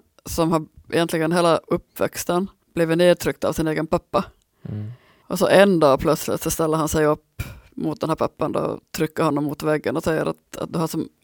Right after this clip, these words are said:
Speaker 1: alltid tryckt ner mig. Det är som slut med det nu.
Speaker 2: Mm.
Speaker 1: Och det är som ett rejält vredesutbrott som sen också resulterar i att pappan blir mycket vänligare och mjukare mot sin son.
Speaker 2: Mm.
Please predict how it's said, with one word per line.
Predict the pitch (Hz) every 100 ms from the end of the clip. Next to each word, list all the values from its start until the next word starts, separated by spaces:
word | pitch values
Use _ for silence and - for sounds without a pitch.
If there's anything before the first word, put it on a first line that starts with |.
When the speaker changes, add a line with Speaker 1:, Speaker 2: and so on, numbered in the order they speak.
| _ -
Speaker 1:
alltid | 180 180 _ - 147 - _
tryckt | - 151 -
ner | 156
mig. | 143 101 175 _ _
Det | -
är | 160
som | 160
slut | - 180 156 135
med | -
det | 90
nu. | 139 - _ _ _ -
Speaker 2:
Mm. | 107 104 -
Speaker 1:
Och | - 165
det |
är | 165
som | 160
ett | -
rejält | 165 180 175 180 165 -
vredesutbrott | - 170 175 156 156 147 - 147 - - -
som | - 147
sen | 156 170 165
också | 165 165
resulterar | 160 165 156 190 180 135
i | 135
att | 156 -
pappan | 170 - 160 160 - _ _
blir | - 180 175
mycket | 143 160
vänligare | 147 147 156 156
och | 156
mjukare | 156 151 175 160
mot | 147 -
sin | 160
son. | 160 165 196 _ _ _ _ _
Speaker 2:
Mm. | 110 113 107